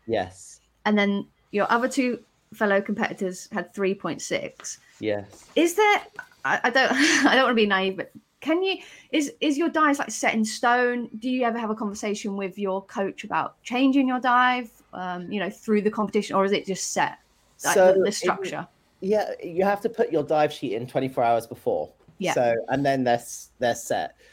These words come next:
Speaker 2: Yeah.
Speaker 1: So throughout the competition, I had the same degree of difficulty.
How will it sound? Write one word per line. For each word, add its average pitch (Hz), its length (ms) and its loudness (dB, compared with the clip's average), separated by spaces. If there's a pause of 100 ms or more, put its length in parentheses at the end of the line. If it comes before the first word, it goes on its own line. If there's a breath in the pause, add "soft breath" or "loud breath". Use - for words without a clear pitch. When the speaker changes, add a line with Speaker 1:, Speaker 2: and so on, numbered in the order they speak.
Speaker 2:
Yeah. 180 140 -4
Speaker 1:
So 170 260 6 (320)
throughout 175 420 4
the 180 60 0
competition, 175 680 -2 (120)
I 151 140 0
had 151 180 0
the 147 80 -2
same 147 280 -2
degree 165 260 -4
of 170 100 -4
difficulty. 196 720 -2